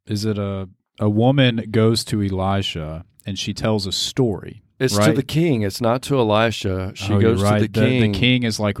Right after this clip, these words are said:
Speaker 1: walking, he's, like, walking the streets, and a
Speaker 2: Mm-hmm.
Speaker 1: woman runs up to him, and she's like, "A woman yesterday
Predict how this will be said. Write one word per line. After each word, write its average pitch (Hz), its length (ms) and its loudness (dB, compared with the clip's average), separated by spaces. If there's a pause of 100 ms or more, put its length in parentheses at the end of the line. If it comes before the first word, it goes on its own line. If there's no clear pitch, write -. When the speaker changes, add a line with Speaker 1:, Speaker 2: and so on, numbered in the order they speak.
Speaker 1:
walking, 104 760 0
he's, 113 220 0
like, 113 180 2
walking 107 440 2
the 92 60 -6
streets, 104 540 0
and 107 120 4
a 101 40 2
Speaker 2:
Mm-hmm. 98 100 2
Speaker 1:
woman 113 280 2
runs 101 260 0
up 101 180 0
to 104 100 -2
him, 90 440 -4
and 95 160 -4
she's 98 300 -4
like, 92 360 -6 (580)
"A 110 80 0
woman 135 520 2
yesterday 98 920 0